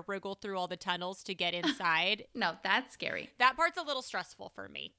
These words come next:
Speaker 1: I was kinda sweating last time, but once they start showing all these, it's, like, incredible that these things are just perfectly preserved in the earth from so long ago. It is magical.
Speaker 2: Mm-hmm. It is, it is magical. So,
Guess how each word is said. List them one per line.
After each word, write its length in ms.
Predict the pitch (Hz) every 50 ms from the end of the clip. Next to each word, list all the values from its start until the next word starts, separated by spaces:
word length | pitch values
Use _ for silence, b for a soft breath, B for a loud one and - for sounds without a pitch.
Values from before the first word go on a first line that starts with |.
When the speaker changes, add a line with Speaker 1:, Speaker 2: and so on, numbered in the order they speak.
| _ -
Speaker 1:
I 100 | - 208
was 160 | 208 202 202 -
kinda 260 | - 226 214 202 208
sweating 400 | - - - 190 180 175 175 165
last 280 | 170 - - - - -
time, 260 | - 180 - - 190
but 120 | 170 - -
once 200 | 208 208 208 -
they 140 | - 226 226
start 240 | - 240 226 214
showing 300 | - - 220 208 208 202
all 80 | 202 202
these, 200 | 196 202 196 - - B B B B B B B
it's, 120 | 226 233
like, 160 | 339 339 - 339
incredible 560 | 330 302 - 320 339 392 415 311 277 240 226
that 120 | 226 220 -
these 140 | 233 214
things 360 | - - 254 254 262 254 226 226
are 120 | 214 202
just 240 | 185 196 196 - -
perfectly 600 | _ - 226 226 - - 247 233 _ 220 226 220
preserved 760 | 214 _ 226 214 196 190 202 196 208 202 190 180 170 165 - - _ _ _ _ _ _ _ _ _ _ _
in 240 | - 202 190 185 180
the 160 | 175 170 165 - _ _ -
earth 320 | - 202 220 233 233 214 - _ _ _ _ _ _ _
from 140 | 190 175
so 160 | - - 180 175
long 240 | 170 180 190 202 214
ago. 200 | 202 - 208 202
It 120 | - 196 -
is 140 | - -
magical. 420 | 185 - - - - - - - 202
Speaker 2:
Mm-hmm. 180 | 180 180 190 190 196 - - _ _ _ _ _ -
It 160 | - 220 208
is, 220 | 220 214 202 202 - -
it 140 | - 208 196
is 180 | 180 185 -
magical. 600 | 180 160 143 151 - 156 165 - 160 139 - - B B B B B B B B B B B B B B B B B B _
So, 460 | - - - - 277 208 117 - -